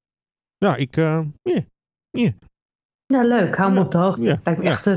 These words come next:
Speaker 2: super tof.
Speaker 1: Ja, ik ben wel benieuwd. En, eh, ja, het schijnt nu ook omdat een, een S S D'tje kost ook niet zo heel veel meer. Dan zou je
Speaker 2: Mhm.
Speaker 1: dus gewoon, als je een groot genoeg kast hebt, zou je gewoon per S S D gewoon een operating. Eén heb je voor je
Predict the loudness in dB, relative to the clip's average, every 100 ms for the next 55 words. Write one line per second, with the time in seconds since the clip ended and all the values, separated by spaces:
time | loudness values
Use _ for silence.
0 | -4 -6 -4 -2 -2 -2 -4 -10 -18 -8
1 | -4 -2 0 0 2 0 2 0 0 -2
2 | -2 0 0 0 0 -2 -2 -2 -2 0
3 | 2 2 2 0 0 -4 -6 -6 -6 -4
4 | -2 -2 0 0 0 0 0 -2 -2 0
5 | 0 2 4 4 4 2 2 0 -2 -8
6 | -20 -20 -20 -6 0 2 2 2 2 2
7 | 2 2 2 2 2 2 2 2 2 0
8 | -2 -2 0 0 0 0 -2 -2 -2 -4
9 | -4 -4 -2 -2 -2 -2 -2 -2 0 0
10 | 0 -2 -4 -6 -4 -2 0 -2 -4 -6
11 | -4 -2 0 2 2 0